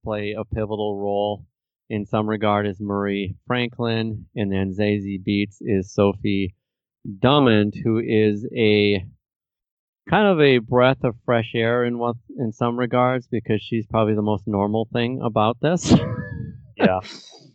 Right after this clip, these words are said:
Speaker 1: Uh, basic story. In Gotham City, nineteen eighty-one, mentally troubled comedian Arthur Fleck is disregarded and mistreated by society. He then embarks on a downward spiral of revolution and bloody crime.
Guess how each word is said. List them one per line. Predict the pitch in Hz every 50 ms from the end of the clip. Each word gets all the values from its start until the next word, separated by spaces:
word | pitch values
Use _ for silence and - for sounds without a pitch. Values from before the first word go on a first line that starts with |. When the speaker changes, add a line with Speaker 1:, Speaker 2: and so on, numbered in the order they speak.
| _ - _ _ _ _ _ _ _ _ _ _ -
Speaker 1:
Uh, | 123 120 117 113 113 110 110 107 107 107 107 107 110 110 110 107 110 - -
basic | 175 196 202 - 220 190 -
story. | - - 185 170 156 147 139 127 117 120 123 120 - - - _ -
In | 147 139 139
Gotham | 123 160 151 160 170 - 196 170
City, | - - 185 170 143 139 127
nineteen | 120 117 117 120 135 139 120 151 151
eighty-one, | 151 156 151 151 147 147 156 156 151 143 127 117 113 110 107 107
mentally | 107 113 117 123 123 - 147 135 127 123 120
troubled | - - - 135 131 131 131 135 127 - -
comedian | 143 131 135 135 143 139 135 135 127 120
Arthur | 117 120 117 117 135 127 110
Fleck | 123 147 151 160 160 156 - - -
is | 120 113 113 110 104 _ _
disregarded | - 113 113 113 - - 127 123 113 117 113 120 127 131 131 120
and | 113 101 104
mistreated | 107 113 113 - _ - 120 120 120 127 117
by | 113 117 113 113
society. | - - 113 - - 117 123 123 123 113 98 98 98 95 - _ _ _ _ _ _ _ _ -
He | 117 110
then | 101 110 110 107
embarks | 107 107 92 107 101 110 110 - -
on | 117 107 98
a | 101
downward | 95 98 107 104 107 110 110 110 104 _
spiral | - - 117 110 113 113 110 107 107 104
of | 98 95 110
revolution | 104 104 101 107 107 110 117 117 - - 139 135
and | 127 110 92
bloody | 113 113 120 131 165 165 -
crime. | - - 151 135 120 104 95 95 92 90 -